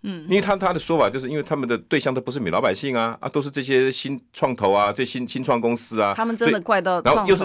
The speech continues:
Speaker 2: 地区啊，
Speaker 1: 创投，真的。
Speaker 2: 台湾没有这个条件。再来，
Speaker 1: 嗯。
Speaker 2: 瑞士信贷跟这个矽谷有没有相关？
Speaker 1: 嗯。
Speaker 2: 但是都全球的升息、降息的原因，还是它跟台湾真的就是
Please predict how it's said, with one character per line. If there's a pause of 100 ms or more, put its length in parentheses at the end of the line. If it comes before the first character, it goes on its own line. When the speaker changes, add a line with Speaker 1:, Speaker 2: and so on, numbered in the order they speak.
Speaker 2:
地
区
啊，
Speaker 1:
创
投，
真
的。
Speaker 2:
台
湾
没
有
这
个
条
件。
再
来， (220)
Speaker 1:
嗯。 (140)
Speaker 2:
瑞
士
信
贷 (560)
跟
这
个 (120)
矽
谷
有
没
有
相
关？ (200)
Speaker 1:
嗯。
Speaker 2:
但
是
都
全
球
的
升
息、
降
息
的
原
因， (300)
还
是 (180)
它
跟
台
湾
真
的
就
是